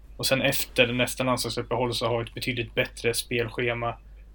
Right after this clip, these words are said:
Ja, vi har en tuff match mot Chelsea borta, men annars är det ganska lugnt. Så då skulle det vara väldigt bra tillfälle för en ny tränare att kunna, ja, men kunna börja på träningsplanen direkt med vad det är han vill förändra.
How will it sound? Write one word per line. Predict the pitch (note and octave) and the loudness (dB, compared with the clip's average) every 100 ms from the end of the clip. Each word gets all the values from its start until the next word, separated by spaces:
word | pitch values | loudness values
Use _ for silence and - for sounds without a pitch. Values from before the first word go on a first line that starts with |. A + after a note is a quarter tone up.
| - | -6
Ja, | - | 0
vi | B2 | 4
har | A#2+ | 6
en | B2 | 6
tuff | B2 C3 - | 2 0 2
match | A#2+ - | 0 0
mot | A#2 | -4
Chelsea | - B2+ A#2 - A2+ | 4 4 4 0 -2
borta, | A2+ - - | -4 -4 -2
men | A#2 A2+ | 0 2
annars | A#2+ B2+ | 2 2
är | C3 | 2
det | B2 | 2
ganska | A2+ - A2+ | 2 0 0
lugnt. | B2 B2+ A#2 B2+ - - - - - - - - | 0 0 -4 -8 -12 -14 -18 -20 -20 -20 -16 -10
Så | - | -4
då | B2+ | 0
skulle | - C#3 | 2 4
det | C#3 | 4
vara | C3 | 4
väldigt | A#2+ B2 A#2+ - | 4 2 2 -2
bra | A#2 A#2+ | 2 2
tillfälle | A#2 B2 - C3+ B2+ A2 A2+ - - - | 4 -2 0 2 2 2 -2 -10 -18 2
för | C#3+ C#3 | 6 8
en | A#2+ | 6
ny | A#2+ A2+ | 2 0
tränare | - A2+ A2+ A2 | 2 2 2 -2
att | A2 - - - | -4 -10 -18 -10
kunna, | - B2+ B2 A#2+ A2+ G#2+ - - - - - - | -4 -2 0 2 2 0 -6 -20 -20 -20 -12 -4
ja, | |
men | B2 | -2
kunna | - B2+ A#2+ | 0 2 2
börja | B2 B2 C3+ C3 A2 - | 2 2 6 4 4 -4
på | |
träningsplanen | A#2 B2 A#2 A2+ - A#2 A#2 | 0 2 2 -2 0 0 0
direkt | A2 B2+ - - - | 2 4 2 -2 -2
med | A2 G#2+ - - - | -2 -2 -6 -16 -2
vad | A#2 | 4
det | A#2 | 6
är | A2+ | 6
han | A2+ | 4
vill | A2+ | -2
förändra. | - A#2 A#2 A2 A2 A#2 | -2 2 4 2 0 -2